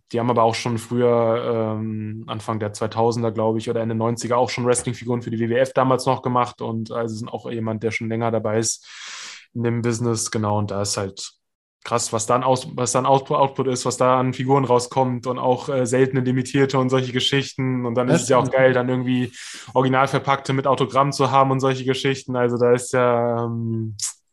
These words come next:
Speaker 1: da gibt's auch keine Grenzen, was das angeht, ja.
Speaker 2: Ja, so hat es bei mir nämlich damals auch angefangen mit diesen, äh, Hasbro, äh, W W F-Figuren. Und wenn du die heute original verpackt nur hast,
Speaker 1: Ja.
Speaker 2: äh,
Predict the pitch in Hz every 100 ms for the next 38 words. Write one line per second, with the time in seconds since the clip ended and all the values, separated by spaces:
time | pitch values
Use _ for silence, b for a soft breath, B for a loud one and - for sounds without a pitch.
0 | - 117 120 117 127 123 - 127 127 -
1 | 123 127 123 117 117 113 120 117 117 117
2 | 117 120 117 - _ - 147 143 151 160
3 | 185 180 160 165 160 147 143 143 135 147
4 | 143 127 131 135 135 135 127 131 127 127
5 | 127 160 127 120 120 143 - - 143 131
6 | 131 131 - 131 127 131 131 131 131 123
7 | 139 - 127 123 123 127 131 127 139 143
8 | 139 139 139 127 127 127 170 175 120 -
9 | 123 - 123 113 135 143 131 117